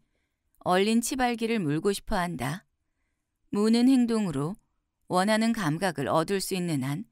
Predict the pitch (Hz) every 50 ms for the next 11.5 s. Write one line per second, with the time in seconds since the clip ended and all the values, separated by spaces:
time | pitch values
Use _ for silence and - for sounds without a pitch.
0 | _ _ _ _ _ _ _ _ _ _ _ _ - 180 185 196 202 208 214 220
1 | 226 - 180 156 170 - 214 190 - - 175 151 - - 127 123 127 131 - 196
2 | 156 151 165 185 185 - 147 135 - - - - - 180 180 185 185 - 190 190
3 | - - - 135 135 139 - - _ _ _ _ _ _ _ _ _ _ _ _
4 | _ _ _ _ _ _ _ _ _ _ _ _ - - 311 277 247 - - 175
5 | 147 127 135 - _ _ _ _ _ _ _ _ _ _ _ _ _ _ _ _
6 | _ _ - - 180 185 208 226 226 226 233 233 233 240 220 175 160 165 160 -
7 | 240 220 220 233 214 147 143 151 160 170 180 190 - 285 254 233 226 220 220 220
8 | 226 226 - 247 226 214 208 185 175 160 151 139 131 135 139 180 247 - _ _
9 | _ _ _ _ _ _ - 277 247 226 214 214 202 202 196 196 185 - 120 117
10 | 180 214 _ _ _ _ _ _ _ _ _ _ _ _ _ - 185 175 175 165
11 | 180 175 - 143 131 127 139 196 269